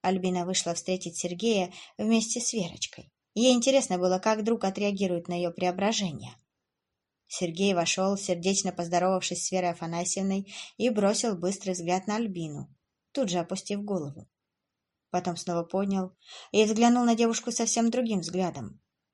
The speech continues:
чем заметно смутил её. Она не узнавала в этом взгляде привычного дружеского тепла.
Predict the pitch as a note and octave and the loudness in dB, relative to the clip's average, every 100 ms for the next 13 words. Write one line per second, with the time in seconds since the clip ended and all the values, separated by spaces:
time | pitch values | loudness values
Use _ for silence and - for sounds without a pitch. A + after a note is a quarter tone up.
0 | _ - C4 A#3 A3+ G3+ G3 F#3 - A#3 | _ -4 -2 0 0 0 -4 -6 -4 -4
1 | A#3 C#3 B2 A#2 - _ _ _ _ _ | -4 -8 -10 -14 -18 _ _ _ _ _
2 | - G3 G3+ G3 G3+ G3 G3+ A3 G3 F3+ | 2 4 6 4 4 2 2 4 2 0
3 | F3+ F#3 F3+ G3 F#3+ F#3 F#3 - - - | -2 -4 -2 0 2 2 -2 -8 -8 2
4 | A#3 A#3 A#3+ - G#3 G#3 G3+ A3 G3 G3 | 4 4 2 0 2 0 0 -2 -2 -4
5 | G#3 G#3 A3+ B3 G3+ D#3+ | -4 -4 -4 -6 -8 -8